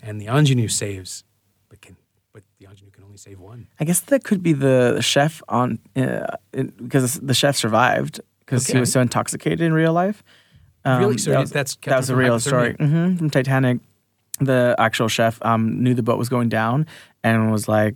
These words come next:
Speaker 2: "Well, it's going down," so
Speaker 1: <laughs>
Speaker 2: started drinking really, and, like, within two hours, drank so much alcohol that his body temperature was just heated to
Speaker 1: Antifreeze.
Speaker 2: Yeah.
Speaker 1: Oh my God.
Speaker 2: And so he was in the water and got, and survived. And so the fact,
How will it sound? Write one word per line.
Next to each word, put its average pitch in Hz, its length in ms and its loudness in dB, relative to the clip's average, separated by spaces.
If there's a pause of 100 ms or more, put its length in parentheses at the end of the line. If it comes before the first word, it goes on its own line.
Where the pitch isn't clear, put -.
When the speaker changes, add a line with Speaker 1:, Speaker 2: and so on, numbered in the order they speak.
Speaker 2:
"Well, 127 420 0 (180)
it's - 140 -6
going 135 260 2
down," 139 400 2
so 123 460 2
Speaker 1:
<laughs> - 100 -4
Speaker 2:
started 123 220 0
drinking 127 520 -2
really, 127 260 2
and, 120 120 2
like, 113 180 0
within 120 380 -2
two - 240 -6
hours, 120 540 0
drank 120 200 -4
so 131 180 -4
much 131 160 -2
alcohol 120 440 0 (420)
that 135 100 0
his 127 120 2
body 127 220 0
temperature 123 340 -2
was 117 160 0
just 120 200 -6
heated 127 360 -2
to 120 440 -2
Speaker 1:
Antifreeze. 123 560 -8
Speaker 2:
Yeah. 147 460 2
Speaker 1:
Oh 151 40 0
my 151 160 -4
God. 156 280 -6 (140)
Speaker 2:
And 135 140 0
so 139 120 0
he 135 180 0
was 131 140 2
in 131 60 2
the 123 80 2
water 117 280 0
and 117 280 0
got, 113 240 -2 (160)
and 113 160 -4
survived. - 680 -6 (140)
And 117 160 -2
so 117 320 0
the 113 140 -2
fact, 113 240 -2